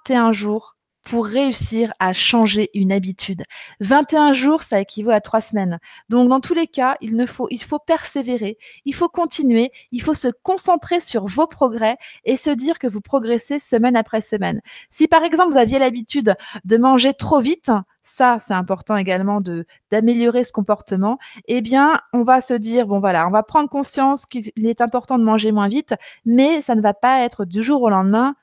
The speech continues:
que vous allez apprendre et le mettre en action tous les jours. Donc, du coup,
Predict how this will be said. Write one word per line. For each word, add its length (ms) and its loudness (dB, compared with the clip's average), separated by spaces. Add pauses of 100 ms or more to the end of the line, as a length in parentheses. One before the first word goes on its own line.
(180)
que 100 -4
vous 260 -4
allez 380 -2
apprendre 580 -2
et 80 -6
le 80 -2
mettre 240 0
en 80 2
action 440 -4
tous 160 -10
les 140 0
jours. 300 -6 (320)
Donc, 200 4
du 140 -2
coup, 280 2